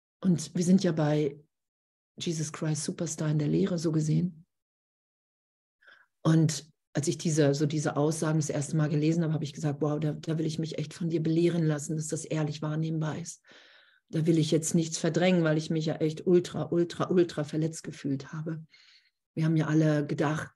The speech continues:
wir sind die mit der schlimmsten Geschichte, oder? Nur das ist ja unsere Wahrnehmung in Trennung von Besonderheit. Und uns da wirklich führen zu lassen, hey, wohin soll ich gehen?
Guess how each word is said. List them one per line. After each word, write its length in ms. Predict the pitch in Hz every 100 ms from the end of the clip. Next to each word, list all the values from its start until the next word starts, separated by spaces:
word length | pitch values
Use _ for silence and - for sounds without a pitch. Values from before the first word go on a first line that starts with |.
| -
wir 160 | 170
sind 260 | 151 160 156
die 80 | 156
mit 200 | 160 147
der 180 | 139 135
schlimmsten 560 | - 156 160 - 147
Geschichte, 500 | 139 139 170 - 143
oder? 220 | 160 170 - - - - - _ _
Nur 120 | 170 160
das 160 | 143
ist 160 | 151 -
ja 80 | 135
unsere 280 | 147 151
Wahrnehmung 560 | 147 151 165 156 143 135
in 140 | 151
Trennung 420 | 156 - 147 143 151
von 220 | - 156
Besonderheit. 960 | 151 143 139 147 135 135 151 139 - - _ _ _ _ _ - _
Und 600 | 196 165 160 147 - - - _ _ _ _ _ -
uns 200 | 165 -
da 120 | 165
wirklich 600 | 180 185 170 151 - - _ _
führen 480 | - - 202 202 190
zu 200 | 156 -
lassen, 420 | 156 156 147 160
hey, 280 | 147 151 160
wohin 220 | 156 151
soll 220 | 156 156 147
ich 180 | 135
gehen? 500 | - 156 151 151 151